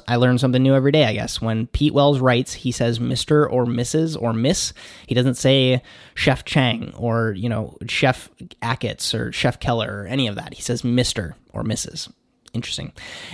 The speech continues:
It just seems kind of, kind of like a passive-aggressive thing to me. But regardless, I think there's some, this is some great food writing. It's not just being honest about the food, but it's also taking in the context, right? He states that, yes, the space is a cafe as well as a restaurant,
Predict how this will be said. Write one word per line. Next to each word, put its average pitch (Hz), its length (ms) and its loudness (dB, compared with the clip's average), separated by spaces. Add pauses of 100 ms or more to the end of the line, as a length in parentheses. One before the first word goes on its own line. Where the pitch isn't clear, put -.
It 156 60 4
just 175 160 4
seems 175 180 4
kind 156 280 2
of, - 80 -8
kind 147 160 2
of 143 40 6
like 135 280 2
a 127 100 0
passive-aggressive 117 840 -2
thing 110 280 -4
to - 100 -8
me. 110 240 -6
But 120 220 2
regardless, 190 480 6
I 151 80 2
think 160 220 0
there's 143 260 4
some, 135 200 0
this 147 200 0
is 160 100 -2
some 160 160 2
great 127 320 0
food 120 220 2
writing. 104 260 0
It's - 160 -4
not 127 300 -2 (360)
just 156 380 2
being 156 240 2
honest 131 380 -2
about 131 180 2
the 123 80 -8
food, 156 240 4
but 170 100 0
it's - 120 -4
also 135 280 0
taking 131 340 -2
in 127 260 0 (100)
the 113 160 -6
context, - 640 -4
right? 110 320 0
He 135 220 -2
states 165 560 2
that, 131 240 -2
yes, 131 320 0
the 120 140 -2
space 135 420 0
is 127 140 0
a 127 40 2
cafe 123 540 0
as 110 160 -4
well 117 260 2
as 117 120 2
a 120 60 2
restaurant, 113 460 0